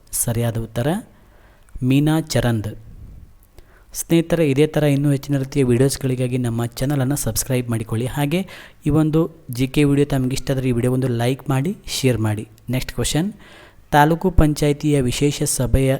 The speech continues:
ಸೂಚನೆಯನ್ನು ಕನಿಷ್ಠ ಎಷ್ಟು ದಿನದ ಪೂರ್ವದಲ್ಲಿ ನೀಡಬೇಕು? ತಾಲೂಕು ಪಂಚಾಯಿತಿಯ ವಿಶೇಷ ಸಭೆಯ ಸೂಚನೆಯನ್ನು ಕನಿಷ್ಠ ಎಷ್ಟು ದಿನದ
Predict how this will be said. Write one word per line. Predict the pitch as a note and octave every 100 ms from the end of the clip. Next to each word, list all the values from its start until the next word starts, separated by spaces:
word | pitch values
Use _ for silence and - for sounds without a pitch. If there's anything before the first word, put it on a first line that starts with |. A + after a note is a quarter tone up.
| -
ಸೂಚನೆಯನ್ನು | - C3 C3 B2+ B2 A#2+ B2 D3+
ಕನಿಷ್ಠ | - B2 - -
ಎಷ್ಟು | B2+ A#2+ - C#3+ C3
ದಿನದ | B2+ B2
ಪೂರ್ವದಲ್ಲಿ | - B2+ A#2 A2+ A#2+ D3
ನೀಡಬೇಕು? | A#2 A#2 A2+ G#2+ G#2 - G#2+ - - - _ _ _ _ _ _ _ _ _ _ _ _ B2
ತಾಲೂಕು | A#2 A#2+ - C3
ಪಂಚಾಯಿತಿಯ | B2 A#2 A#2+ A#2 B2 C#3
ವಿಶೇಷ | A#2 G#2+ B2+ B2 C3
ಸಭೆಯ | - A#2 A#2 A2+
ಸೂಚನೆಯನ್ನು | - A#2 - A#2 A2+ A#2 D3+
ಕನಿಷ್ಠ | - A#2 B2 -
ಎಷ್ಟು | D3 A2 A2 - D3 C3
ದಿನದ | B2